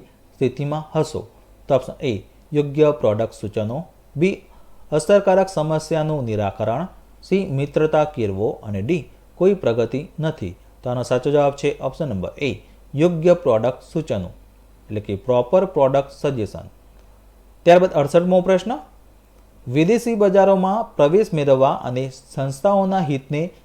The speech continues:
ઝડપથી પ્રોત્સાહન આપવા માટે કયા અભિગમનો ઉપયોગ કરવામાં આવે છે? તો ઓપ્શન એ, પરવાનો આપવો, બી, સહયોગ, સી, સંયુક્ત સાહસ એટલે કે જોઇન્ટ વેન્ચર અને ડી, ટેકનોલોજી સ્થાનાંતર. તો આનો સાચો જવાબ છે ઓપ્શન નંબર સી,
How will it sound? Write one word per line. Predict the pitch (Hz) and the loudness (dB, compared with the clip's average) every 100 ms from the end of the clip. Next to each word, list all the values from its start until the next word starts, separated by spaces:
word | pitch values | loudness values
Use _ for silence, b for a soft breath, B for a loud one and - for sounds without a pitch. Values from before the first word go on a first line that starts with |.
| b _ - | b _ -8
ઝડપથી | 120 143 202 - 190 | 0 2 0 0 -4
પ્રોત્સાહન | 180 127 123 185 196 | 0 -2 2 0 0
આપવા | 123 127 | -2 -2
માટે | 113 110 120 143 | -2 -2 -4 -6
કયા | - 156 | 0 0
અભિગમનો | - 127 131 135 143 139 | 0 -2 -2 -2 -2 -2
ઉપયોગ | 107 123 - | -4 -6 -4
કરવામાં | 110 104 101 120 | -4 -4 -6 -8
આવે | 175 131 | -6 -6
છે? | 107 - - _ - - - - - - - _ - | -6 -10 -20 _ -20 -20 -20 -20 -20 -20 -20 _ -2
તો | 139 | -2
ઓપ્શન | - - | -2 -8
એ, | 135 101 95 _ | -6 -6 -8 _
પરવાનો | 127 123 120 113 | -4 0 -2 -4
આપવો, | 101 107 - 120 170 - - - - - - - _ | -6 -12 -6 -4 -4 -8 -20 -20 -20 -20 -20 -20 _
બી, | 151 180 180 | -2 -2 -2
સહયોગ, | - 98 92 107 139 - _ - | -4 -4 0 -2 -2 -6 _ -10
સી, | - 180 - | -4 -4 -4
સંયુક્ત | - 135 135 - | -2 -2 -2 0
સાહસ | 135 131 - 101 120 147 | 2 2 0 -2 -2 -4
એટલે | - 104 | -6 -6
કે | 101 | -6
જોઇન્ટ | 101 107 101 95 | -4 -4 -4 -4
વેન્ચર | 101 101 127 160 - | -6 -6 -2 -4 -4
અને | 98 92 | -10 -8
ડી, | 101 156 - b b - | -6 -6 -8 b b -2
ટેકનોલોજી | 147 - 185 175 160 170 | -2 0 0 2 2 -4
સ્થાનાંતર. | - 175 160 139 104 87 - - - | -4 -6 -6 -6 -6 -8 -10 -20 -14
તો | 127 | -8
આનો | 123 | -6
સાચો | 120 123 135 | -4 -4 -2
જવાબ | 147 143 | 0 0
છે | - 156 147 - | -2 -6 -8 -8
ઓપ્શન | 139 - 160 | -12 -6 -6
નંબર | 98 85 | -6 -8
સી, | - - - | -8 -10 -10